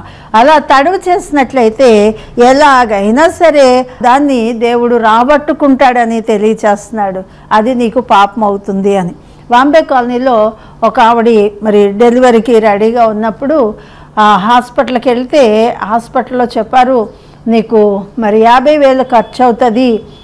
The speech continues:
ఆపరేషన్ చేయాలి, నార్మల్ అవ్వదు" అని చెప్పేసి అంటే వారు ఒక మ్రొక్కుబడి చేసుకున్నారు.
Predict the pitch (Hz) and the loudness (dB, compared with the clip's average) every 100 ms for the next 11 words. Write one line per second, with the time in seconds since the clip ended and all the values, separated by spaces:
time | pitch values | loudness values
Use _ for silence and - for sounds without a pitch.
0 | - 214 233 269 294 294 294 269 269 240 | -8 -2 0 2 -2 0 -2 0 0 2
1 | 240 220 220 202 220 254 277 294 247 226 | 2 2 0 0 0 2 2 2 2 2
2 | 277 311 285 240 233 240 - 226 233 214 | -2 0 0 0 -4 -8 -6 -6 -4 -4
3 | 190 220 196 196 - - - 320 349 359 | 0 0 0 -4 -12 -18 -2 2 2 0
4 | 339 320 277 311 294 277 - 254 240 - | 0 0 0 0 0 0 -2 -6 -6 -6
5 | 226 226 196 190 - | -2 0 -2 -6 -20